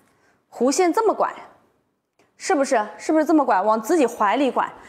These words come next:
往自己身体内侧拐。实际上这个球是用正手是非常好解决的一个方法。如果你用反手接，还可能还别着了。就人家发你中路的时候，咱千万别用反手接，左侧，不管是上旋还是下旋，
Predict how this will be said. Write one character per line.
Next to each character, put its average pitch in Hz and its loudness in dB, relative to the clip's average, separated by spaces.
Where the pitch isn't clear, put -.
往 226 0
自 320 0
己 349 4
身 370 0
体 294 0
内 311 2
侧 247 -4
拐。 - -6
实 311 -2
际 392 0
上 381 2
这 381 0
个 330 2
球 254 0
是 302 -2
用 277 2
正 415 0
手 226 -2
是 247 -4
非 370 0
常 277 2
好 240 0
解 233 0
决 190 -2
的 208 2
一 214 2
个 208 0
方 208 -2
法。 - -8
如 359 2
果 440 4
你 302 4
用 320 4
反 277 0
手 262 0
接， 220 -2
还 - -4
可 226 -4
能 196 0
还 226 -2
别 311 2
着 220 -2
了。 156 -6
就 311 0
人 254 0
家 285 0
发 294 -2
你 226 0
中 240 -2
路 277 2
的 202 0
时 196 -8
候， 165 -4
咱 240 -2
千 302 -2
万 320 2
别 220 0
用 226 -2
反 220 -4
手 208 -4
接， 185 -4
左 190 -2
侧， - -6
不 427 2
管 214 0
是 254 -2
上 311 0
旋 240 -2
还 208 -2
是 - -8
下 240 -4
旋， 196 -6